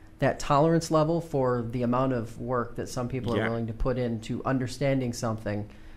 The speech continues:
Speaker 1: um, before they just give up on it. And
Speaker 2: Mm-hmm.
Speaker 1: having that resource is almost like you guys, in some ways, are the last line of defense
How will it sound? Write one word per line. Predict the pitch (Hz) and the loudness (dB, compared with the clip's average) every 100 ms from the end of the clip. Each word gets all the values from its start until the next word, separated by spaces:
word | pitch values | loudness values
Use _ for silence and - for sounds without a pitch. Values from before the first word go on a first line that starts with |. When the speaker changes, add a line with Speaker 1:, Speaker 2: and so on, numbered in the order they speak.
| - - | -10 0
Speaker 1:
um, | 120 113 - | 2 2 0
before | 135 160 160 | 0 6 6
they | 151 | 6
just | 139 120 | 4 2
give | 131 117 | 2 4
up | 110 87 | 2 2
on | 80 80 | 0 -2
it. | - - | -8 -4
And | - | 2
Speaker 2:
Mm-hmm. | 131 | 2
Speaker 1:
having | 107 156 160 160 | 4 4 6 6
that | 143 127 | 6 4
resource | 147 143 127 120 | 2 0 -2 -2
is | 123 | 2
almost | 156 190 185 | 6 6 6
like | 165 - | 4 4
you | 151 | 2
guys, | 147 135 120 - | 4 4 0 -4
in | - 123 | -4 -2
some | - 139 | 2 2
ways, | 139 127 120 | 4 2 0
are | |
the | 117 117 | -2 0
last | 117 127 - | 2 2 0
line | 123 131 123 | 0 0 2
of | 110 | 0
defense | 110 - 123 113 | 0 4 4 4